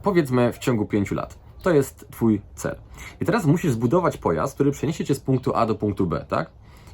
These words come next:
I najczęściej tym pojazdem jest założenie własnej firmy.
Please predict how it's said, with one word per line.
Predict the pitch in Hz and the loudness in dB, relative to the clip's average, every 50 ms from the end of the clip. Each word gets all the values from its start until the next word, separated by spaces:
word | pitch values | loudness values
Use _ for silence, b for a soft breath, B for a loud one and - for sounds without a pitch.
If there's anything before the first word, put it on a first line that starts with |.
| B - | B 0
I | 135 | 0
najczęściej | 135 135 - - 226 254 220 - 135 117 | 2 2 2 0 0 0 0 -2 -2 0
tym | 131 120 | 0 0
pojazdem | 110 117 107 107 110 104 123 175 208 220 208 - | 2 4 4 4 4 2 0 0 -2 -2 -2 -2
jest | 151 170 - - - - - - - - - | -4 -4 -4 -8 -14 -20 -20 -20 -20 -8 0
założenie | - 220 208 165 156 151 135 | 2 2 4 4 2 2 2
własnej | 113 123 127 - 117 104 | 2 0 0 -2 -4 -4
firmy. | - 95 - - - | -2 -4 -4 -4 -8